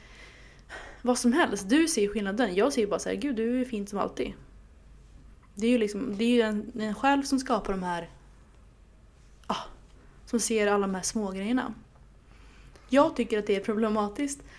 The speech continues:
Alltså återigen, man får göra exakt vad man vill med sin kropp. Och jag tycker att vill man göra skönhetsoperationer får man göra det.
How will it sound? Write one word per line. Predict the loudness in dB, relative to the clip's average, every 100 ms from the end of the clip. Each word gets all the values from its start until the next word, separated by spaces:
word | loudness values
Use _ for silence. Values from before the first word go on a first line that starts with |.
| -12
Alltså | -2 0
återigen, | 2 0 2 0 -2 -10 -20 -20 -20 -20 -20 -20 -20 -2
man | 4 4
får | 4
göra | 2
exakt | 0 -4 -4
vad | -4
man | -2
vill |
med | -4
sin | -4 -6
kropp. | 0
Och | 0
jag | 2
tycker | 0 0
att | 0
vill | 0
man | 2
göra | 2 0
skönhetsoperationer | 0 -2 -2 -6 -8 -8 -10
får | -6 0
man |
göra | 4 6 4
det. | 0